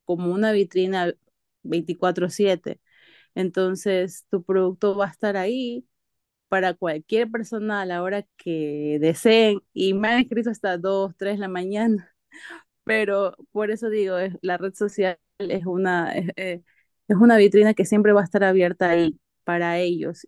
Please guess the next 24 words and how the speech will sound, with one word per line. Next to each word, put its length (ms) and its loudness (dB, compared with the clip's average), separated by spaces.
y 500 0
es 200 -4
la 120 0
mejor 320 0
forma 580 0
de 160 -6
poder 400 -2
vender. 460 -4
Mm, 500 -2
sí 460 -6
es 140 -2
necesario 440 -4
tener 340 -6
un 220 -8
punto 420 -2
de 160 4
venta, 460 0
pero 600 -2
creo 460 0
que 420 -2
las 200 -6
redes 320 -2
sociales, 640 -8
eh, 480 -12